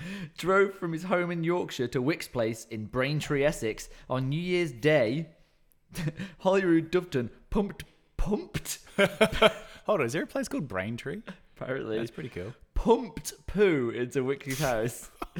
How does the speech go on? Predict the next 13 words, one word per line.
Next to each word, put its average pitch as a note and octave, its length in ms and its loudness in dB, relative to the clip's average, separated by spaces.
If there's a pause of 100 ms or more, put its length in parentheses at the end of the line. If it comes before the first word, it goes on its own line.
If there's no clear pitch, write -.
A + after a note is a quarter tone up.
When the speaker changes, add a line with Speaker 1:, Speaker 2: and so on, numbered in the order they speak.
(200)
Speaker 1:
<laughs> - 520 -10
Speaker 2:
Was C#4+ 100 -10
it D4 100 -14
from, B3+ 140 -12
like, B3+ 140 -14
a F#3+ 60 -14
sewage G#2+ 520 -12
truck B2+ 240 -10
or - 40 4
Speaker 1:
I - 40 2
Speaker 2:
something? F4 340 -2
Speaker 1:
don't F4 40 -2
know. F#4+ 380 -2